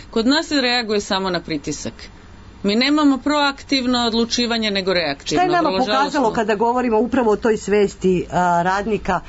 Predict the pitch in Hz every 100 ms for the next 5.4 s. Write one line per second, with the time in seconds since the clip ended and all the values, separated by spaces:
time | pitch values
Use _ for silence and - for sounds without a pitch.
0 | - - 185 185 180 180 160 - 131 131
1 | 117 123 127 113 117 110 - - - -
2 | - 277 294 302 240 262 269 247 233 220
3 | 240 254 208 202 185 170 190 233 - 247
4 | 185 - 208 214 - 254 240 185 160 160
5 | 175 160 160